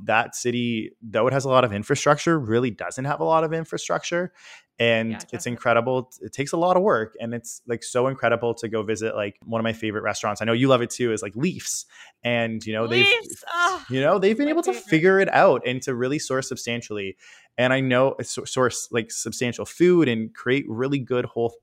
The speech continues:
Speaker 1: whole food, plant-based products that are delicious meals that are uncompromising. And I know that, like, one of the big things that people, you know, try to, like,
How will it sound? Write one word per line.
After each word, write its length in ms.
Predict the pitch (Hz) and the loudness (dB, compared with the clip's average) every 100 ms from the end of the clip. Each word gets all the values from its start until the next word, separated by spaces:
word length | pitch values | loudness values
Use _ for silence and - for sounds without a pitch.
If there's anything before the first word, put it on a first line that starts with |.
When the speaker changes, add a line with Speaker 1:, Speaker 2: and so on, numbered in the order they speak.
| _ | _
Speaker 1:
whole 240 | _ 131 123 | _ -6 -6
food, 240 | 120 113 | -4 -6
plant-based 500 | - 110 110 110 - _ - - _ | -6 -6 -4 -4 -8 _ -20 -20 _
products 500 | - 113 113 120 104 | -2 4 6 6 2
that 280 | - 95 87 _ - | -2 -2 -2 _ -6
are 120 | 107 | -6
delicious 600 | - - 104 113 143 123 | -6 -10 -4 0 0 -2
meals 560 | 104 104 135 92 101 - | -4 -2 0 0 -4 -4
that 300 | 98 98 92 _ | -2 0 -2 _
are 120 | 113 | -2
uncompromising. 1000 | 110 113 - 131 185 123 92 95 104 113 - - - - - | 0 -2 -2 -2 0 -2 -2 -4 -6 -6 -12 -20 -20 -14 -2
And 320 | 120 123 123 - | 0 0 -2 -2
I 80 | 123 | -2
know 260 | 123 131 | 2 2
that, 160 | 135 120 | 2 2
like, 280 | 107 104 _ - | 0 -2 _ -6
one 220 | 113 113 | -2 0
of 60 | |
the 60 | 117 | -2
big 360 | 113 107 104 104 _ _ | -2 -2 -4 -10 _ _
things 420 | - 107 113 107 - | -4 -2 -2 -8 -8
that 300 | 107 98 - | -2 -2 -4
people, 540 | - 113 107 104 104 - | -10 -6 -4 -4 -6 -10
you 100 | 117 | -8
know, 140 | 104 | -6
try 200 | 101 - | -6 -4
to, 80 | 104 | -4
like, 200 | 92 92 | -4 -8